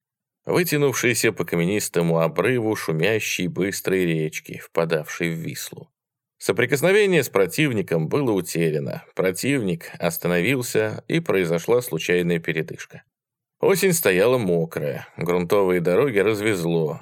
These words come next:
и в них тонули подводы интендантских транспортов. Подвоз с тыла прекратился, и полки были предоставлены самим себе.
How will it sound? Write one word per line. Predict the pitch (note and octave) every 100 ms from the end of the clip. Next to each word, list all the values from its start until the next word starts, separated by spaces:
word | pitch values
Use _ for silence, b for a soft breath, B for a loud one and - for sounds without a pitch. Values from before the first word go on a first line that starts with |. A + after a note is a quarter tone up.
| -
и | F2+
в | E2+
них | F2 A2 -
тонули | E2+ E2 G2 F#2+
подводы | F2 F2 E2+ F#2+ G2 F2+ E2
интендантских | E2+ E2 F2 D#2+ E2 E2 - F2+ -
транспортов. | D#2+ D2+ - - - - - - _ _ _ _ _ _ -
Подвоз | F#2+ G#2 F#3 F3
с | -
тыла | - D#3+ C3+
прекратился, | E2+ B2+ C#3 B2 - E2+ F2 E2+ D#2+ E2 -
и | F#2
полки | E2 E2+ E2+ G2+ C#3
были | F#2+ A2+ B2+
предоставлены | E2+ F2 E2 - G2 G2 F#2+ F2+
самим | F2 E2+ E2 D#2+
себе. | D#2+ - - -